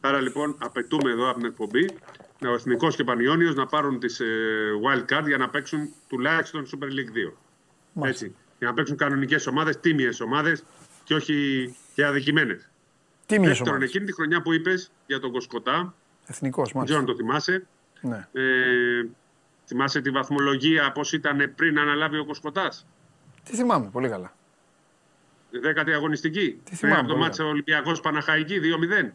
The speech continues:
Speaker 2: Ναι, εβδομήντα, εβδομήντα χιλιάδες κόσμο είχε το, το άκα.
Speaker 1: Ναι, αυτός που είχε ο, τρεις χιλιάδες κόσμο ήταν τρίτος όμως.
Speaker 2: Ναι.
Speaker 1: Θυμάσαι, ε;
Speaker 2: Ναι. Τρεις χιλιάδες κόσμο.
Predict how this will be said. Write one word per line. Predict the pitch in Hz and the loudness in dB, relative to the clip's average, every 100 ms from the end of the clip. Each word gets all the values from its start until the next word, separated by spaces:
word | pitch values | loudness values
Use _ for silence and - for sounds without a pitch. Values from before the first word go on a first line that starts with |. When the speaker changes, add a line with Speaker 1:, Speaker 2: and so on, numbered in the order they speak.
| - | -4
Speaker 2:
Ναι, | 175 127 - | 0 0 0
εβδομήντα, | 160 151 165 175 190 | 2 4 6 6 6
εβδομήντα | 190 180 214 220 | 6 4 4 2
χιλιάδες | 240 226 - | 4 4 6
κόσμο | 220 165 | 4 6
είχε | 156 139 | 4 2
το, | 131 135 123 120 113 110 - - _ | 2 4 4 4 2 -2 -8 -20 _
το | 151 147 | 2 4
άκα. | 127 95 - - - _ _ _ _ _ _ - | 2 -2 -10 -18 -20 _ _ _ _ _ _ -2
Speaker 1:
Ναι, | 139 | -2
αυτός | 127 147 | 0 0
που | 160 165 | 2 2
είχε | 170 147 | 2 2
ο, | 143 | 2
τρεις | - 185 | 2 2
χιλιάδες | 180 151 151 139 | 2 2 2 0
κόσμο | 175 175 180 | 2 2 2
ήταν | 175 165 | 0 0
τρίτος | 190 180 117 98 | -2 -2 -8 -10
όμως. | 90 - - | -16 -16 -6
Speaker 2:
Ναι. | 139 | -2
Speaker 1:
Θυμάσαι, | 139 - | -2 -4
ε; | 135 165 _ _ - | -8 -10 _ _ -10
Speaker 2:
Ναι. | 156 135 107 - - _ _ _ _ _ _ _ _ - | -4 -2 -4 -14 -20 _ _ _ _ _ _ _ _ -2
Τρεις | 156 131 | -2 2
χιλιάδες | 139 120 113 | 0 0 -4
κόσμο. | 104 92 82 | -8 -10 -18